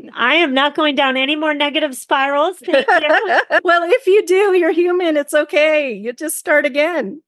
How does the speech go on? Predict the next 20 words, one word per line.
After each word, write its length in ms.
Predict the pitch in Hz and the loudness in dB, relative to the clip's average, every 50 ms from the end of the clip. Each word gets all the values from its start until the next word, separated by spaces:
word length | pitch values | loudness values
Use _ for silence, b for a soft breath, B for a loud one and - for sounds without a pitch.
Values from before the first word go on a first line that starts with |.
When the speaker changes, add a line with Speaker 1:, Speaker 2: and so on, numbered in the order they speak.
| _ - | _ -10
Speaker 2:
You 160 | 262 269 262 | -4 -2 0
always 240 | 262 269 277 294 - | 0 0 0 0 -2
have 160 | 285 262 240 | -4 -4 -4
the 80 | 262 254 | -6 -6
chance 400 | - 294 254 254 247 254 - - | -4 -4 -4 -4 -4 -6 -10 -14
to 140 | - 226 214 | -14 -14 -14
try 300 | - - - - 208 226 | -12 -6 -2 -2 2 2
again. 420 | 240 233 208 226 233 226 202 196 _ _ - | 0 0 0 -2 -2 -2 -6 -6 _ _ -6
Speaker 1:
I'm 200 | - 220 214 226 | -6 -4 -2 -2
gonna 180 | 247 247 262 | -2 0 0
just 220 | 233 262 277 - - | 0 0 -2 0 0
take 180 | 320 277 - | -2 0 0
another 320 | 285 262 262 262 262 254 254 | 0 0 0 0 2 0 -2
train 380 | - - 233 214 202 196 190 | -2 -2 -2 -2 -2 -2 -2
next 300 | 185 180 185 - - - | -4 -6 -6 -8 -12 -10
time. 360 | - - 185 180 170 175 196 | -6 -4 -4 -4 -4 -6 -10
So 240 | 185 - - 359 494 | -8 -2 0 0 0
tell 200 | - 294 359 370 | 2 2 2 2
Speaker 2:
<laughs> 440 | 349 370 466 480 453 311 311 294 262 | 2 2 2 2 2 2 2 2 0
Speaker 1:
us, 240 | 302 - - - | -2 -4 -6 -10